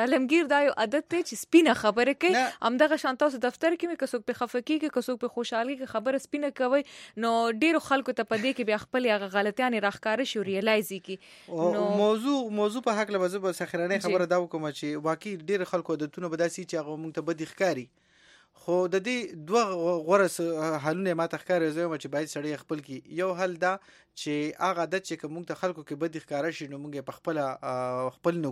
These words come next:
Speaker 2: کړو. د هغې نه چې کوم دی، نو موږ ډډه وساتو. او بل ډډه ترې وکړو. او بل چې سړی کوشش کولی شي، نو چې باید چې هغه کس غاړې ته کړي، هغه ته ووایي.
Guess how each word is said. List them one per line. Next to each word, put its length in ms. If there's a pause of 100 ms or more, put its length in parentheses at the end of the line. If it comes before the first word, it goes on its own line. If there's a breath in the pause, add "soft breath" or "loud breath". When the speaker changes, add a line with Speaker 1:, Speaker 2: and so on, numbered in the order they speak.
Speaker 2:
کړو. 120 (400 soft breath)
د 20
هغې 280
نه 80
چې 160
کوم 120
دی، 60
نو 100
موږ 160 (120)
ډډه 140
وساتو. 480 (340 soft breath)
او 140
بل 160 (220)
ډډه 220
ترې 160
وکړو. 220 (180)
او 240
بل 200
چې 120 (120)
سړی 240
کوشش 280
کولی 260
شي، 160
نو 60
چې 200
باید 160
چې 80
هغه 160
کس 240
غاړې 220
ته 120
کړي، 120
هغه 220
ته 160
ووایي. 280